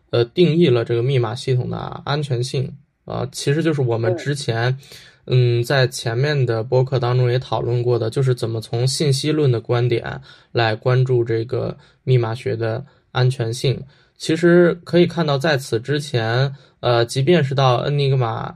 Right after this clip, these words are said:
Speaker 1: 呃，还有维吉尼亚密码时期，其实大家都是说我具体的跟，我是想出一种算法，包括维吉尼亚密码，然后想出一种看似比较复杂的办法，然后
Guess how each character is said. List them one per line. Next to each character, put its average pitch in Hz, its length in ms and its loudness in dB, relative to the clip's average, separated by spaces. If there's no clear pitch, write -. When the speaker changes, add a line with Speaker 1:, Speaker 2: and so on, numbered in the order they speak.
Speaker 1:
呃， 139 120 -6
还 131 140 0
有 131 100 4
维 123 140 4
吉 135 120 0
尼 131 140 2
亚 131 160 2
密 131 140 2
码 117 180 -2
时 120 180 -2
期， 123 180 0
其 - 80 -8
实 143 120 0
大 151 160 2
家 156 120 2
都 156 120 0
是 151 140 0
说 147 240 0
我 117 180 4
具 185 240 2
体 170 200 -4
的 - 220 -4
跟， 135 340 0
我 117 260 0
是 - 220 -8
想 123 340 -2
出 139 120 -2
一 131 60 4
种 120 140 -2
算 131 240 -2
法， 123 280 -10
包 139 100 2
括 143 120 2
维 123 140 6
吉 131 100 0
尼 127 160 2
亚 123 160 0
密 117 120 -2
码， 117 220 -6
然 123 100 2
后 131 100 6
想 127 260 -2
出 127 80 2
一 127 80 6
种 113 180 0
看 131 240 0
似 123 280 2
比 117 120 -10
较 113 160 -2
复 135 180 -2
杂 110 200 0
的 113 60 -4
办 113 200 -4
法， 50 300 -12
然 123 320 2
后 139 340 0